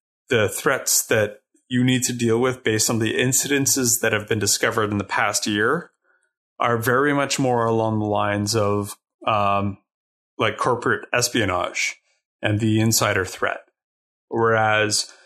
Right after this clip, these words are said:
if you're more of a retail focus or, uh, like, a-, accommodations, like a hoteling type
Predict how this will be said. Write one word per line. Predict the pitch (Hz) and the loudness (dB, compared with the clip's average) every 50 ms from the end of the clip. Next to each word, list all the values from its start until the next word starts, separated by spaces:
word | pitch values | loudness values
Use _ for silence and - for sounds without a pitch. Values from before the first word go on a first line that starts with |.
| _ _ _ _ _ - | _ _ _ _ _ -6
if | 156 - - - | -6 -4 -2 -2
you're | 127 123 117 113 113 110 110 107 | 0 2 2 2 2 2 0 2
more | 110 110 113 117 117 | 2 2 2 2 0
of | 117 - | 0 0
a | 117 107 | 0 0
retail | 104 101 104 120 139 156 151 - - 156 131 120 110 101 | 0 0 0 0 0 0 -2 0 0 2 2 2 2 0
focus | - - - 104 98 95 - - 117 117 131 - - | -2 -4 -2 -2 -2 -2 -2 0 0 0 2 0 0
or, | - 110 104 101 101 101 101 98 95 90 | 0 0 0 2 2 2 2 0 0 -2
uh, | - - - - - - - - _ | -4 -6 -8 -12 -12 -14 -16 -12 _
like, | 113 107 - - | -4 -4 -4 -4
a-, | 113 - _ - _ | -10 -12 _ -16 _
accommodations, | - - - - 135 117 110 101 104 104 104 - - 120 117 - | -12 -6 -2 -2 0 0 2 2 2 2 2 0 0 -2 -2 -2
like | 110 107 | -2 -2
a | 98 - | -4 -2
hoteling | - 107 110 - - 127 123 131 135 127 117 110 104 - | -2 -2 -2 -2 -2 -2 0 0 2 2 0 0 -2 -4
type | - - 104 - - - | -4 -4 -4 -4 -4 -8